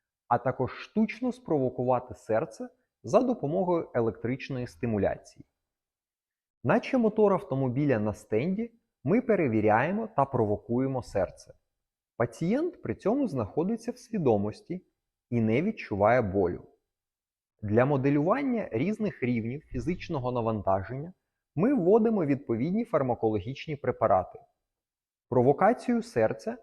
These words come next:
ми повторюємо в-, з різних ділянок, щоб нічого не пропустити. Нам важливо знати найменші відхилення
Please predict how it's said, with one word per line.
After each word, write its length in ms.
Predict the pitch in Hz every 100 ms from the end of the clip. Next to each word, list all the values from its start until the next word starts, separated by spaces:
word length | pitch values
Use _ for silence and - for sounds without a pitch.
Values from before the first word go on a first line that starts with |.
| _ _ -
ми 120 | 185
повторюємо 800 | - 220 - 143 185 226 214 170
в-, 140 | 117 -
з 80 | 117
різних 400 | 127 139 131 107
ділянок, 520 | 113 110 120 170 180
щоб 240 | - 131
нічого 440 | 127 123 123 110 131
не 100 | 127
пропустити. 720 | - 123 113 - - - - _ _ _ _ _ _ _ _ 107
Нам 240 | 139 226
важливо 440 | 247 208 180 160
знати 360 | 120 127 170 185
найменші 640 | 143 127 117 151 190 -
відхилення 640 | 160 139 - 131 123 117